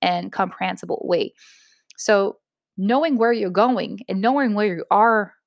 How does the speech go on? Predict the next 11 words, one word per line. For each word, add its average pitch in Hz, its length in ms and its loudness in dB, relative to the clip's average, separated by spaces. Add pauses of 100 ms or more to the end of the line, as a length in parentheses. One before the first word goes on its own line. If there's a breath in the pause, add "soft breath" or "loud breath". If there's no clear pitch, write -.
(100)
step - 360 -2
three 254 200 4
comes 208 240 -2
really 202 420 -2 (200)
not 277 200 2
easily 208 560 -6 (280 soft breath)
because 190 280 -6
it's 175 120 -12
the 175 100 -2
hard 175 340 -2
work. - 440 -4